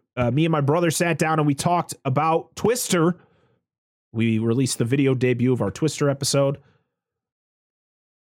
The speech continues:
The Suck So. <laughs> The Suck So.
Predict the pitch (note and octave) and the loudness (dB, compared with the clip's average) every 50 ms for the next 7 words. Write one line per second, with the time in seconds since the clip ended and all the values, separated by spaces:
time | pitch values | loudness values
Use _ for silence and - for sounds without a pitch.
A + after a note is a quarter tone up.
0 | _ - - - - - - - - - - - - - - - - - - _ | _ -16 -12 -8 -6 -6 -6 -6 -4 -6 -6 -6 -6 -6 -8 -8 -10 -14 -16 _
1 | _ _ _ _ D3+ - - C#3 B2+ - _ _ _ _ _ _ _ _ - C#3+ | _ _ _ _ -8 -2 -2 -2 -2 -2 _ _ _ _ _ _ _ _ -8 -4
2 | - - - - A#3+ - D#4 - F4 A3+ - - - - - - - - - - | -2 0 2 2 2 2 0 0 0 0 -2 -4 -8 -8 -8 -6 -6 -6 -8 -8
3 | - - - - - | -10 -12 -14 -18 -20